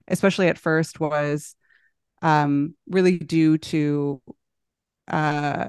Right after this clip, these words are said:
an unmet demand for that type of programming, certainly, like, being able to learn about crypto and Web three, definitely, that was a huge part of it. But also,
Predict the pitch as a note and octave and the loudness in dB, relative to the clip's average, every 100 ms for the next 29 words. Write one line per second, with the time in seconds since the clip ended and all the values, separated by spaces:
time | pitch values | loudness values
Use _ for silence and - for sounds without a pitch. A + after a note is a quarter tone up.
0 | - F3+ - F3 F3 D#3+ - - D3+ C#3+ | 0 0 4 4 6 4 2 0 0 0
1 | C#3+ D3 - - D3 C#3+ B2+ C#3 C#3 D3+ | -2 -4 -6 -4 -2 -2 -2 -6 0 0
2 | C#3 - D3 D3 C#3 D3 _ _ - - | 0 0 -2 -2 -4 -6 _ _ -8 0
3 | A#3 G3+ D#3 D3+ D3+ D#3 - G3 F#3 D#3+ | 2 4 4 4 2 -2 -4 -6 -4 -4
4 | C#3+ D3 D#3 C#3 - E3+ D#3+ D#3+ E3 D#3+ | -2 -2 0 -2 0 2 2 0 -2 -2
5 | D#3+ - D#3 E3 D#3+ D#3 C#3+ - - D3 | -2 -2 0 2 2 0 -2 -4 -10 -6
6 | D3+ D3 C#3+ C#3 - D3+ D#3+ - D3 - | -2 0 0 -2 -2 -2 -2 -2 -4 -4
7 | C#3+ C#3 D3+ D3+ - - F3+ - D3 C3+ | -4 -2 -2 -4 -4 0 0 0 -2 0
8 | D3 C3+ C3 - - - - _ _ _ | -2 -2 -4 -6 -14 -20 -20 _ _ _
9 | G#3 - F#3+ G3 G#3 F#3 F3+ F3 | 4 6 4 4 4 6 6 2